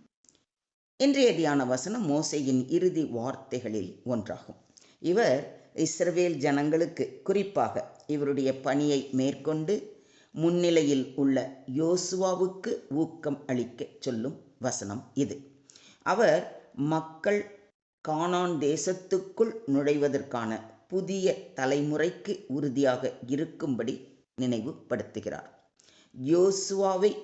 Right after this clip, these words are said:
உற்சாகப்படுத்திய அதே வார்த்தைகளை இன்று நமக்கும் சொல்கிறார். "கர்த்தர் தாமே உனக்கு முன்பாக போகிறவர்."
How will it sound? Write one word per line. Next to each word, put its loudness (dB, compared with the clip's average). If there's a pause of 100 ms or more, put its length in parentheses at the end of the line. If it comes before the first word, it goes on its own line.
உற்சாகப்படுத்திய -2
அதே -2
வார்த்தைகளை -4 (280)
இன்று 2
நமக்கும் -2 (240)
சொல்கிறார். -6 (760)
"கர்த்தர் -2
தாமே -2 (280)
உனக்கு -6
முன்பாக 0 (200)
போகிறவர்." -2